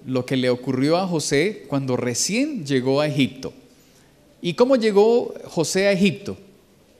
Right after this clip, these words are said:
Como esclavo, vendido por sus propios hermanos. Ahora José allí en Egipto se encuentra con, con que era esclavo. Anteriormente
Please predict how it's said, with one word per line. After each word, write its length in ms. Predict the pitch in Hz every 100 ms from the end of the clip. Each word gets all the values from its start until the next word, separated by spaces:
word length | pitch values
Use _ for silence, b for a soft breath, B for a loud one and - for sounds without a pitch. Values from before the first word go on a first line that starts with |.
| _ _ _ -
Como 240 | - 135
esclavo, 680 | 127 - 131 120 131 120 - - - _
vendido 720 | 143 226 226 202 165 247 226
por 160 | 190 165
sus 160 | 160
propios 400 | - 165 170 190
hermanos. 640 | 190 156 156 147 107 - - B B B B
Ahora 360 | 156 220 262 220
José 400 | - 165 220 247
allí 220 | 185 220
en 100 | 226
Egipto 440 | 208 185 135 180 B B B
se 120 | -
encuentra 720 | 170 147 208 226 269 262 - - -
con, 380 | 180 165 156 - - - _ - - - - -
con 180 | 151
que 260 | 131 135 135
era 280 | 135 165 156
esclavo. 640 | 147 123 - 127 113 151 - - _ b b b -
Anteriormente 1120 | 139 151 156 170 190 196 196 202 202 - -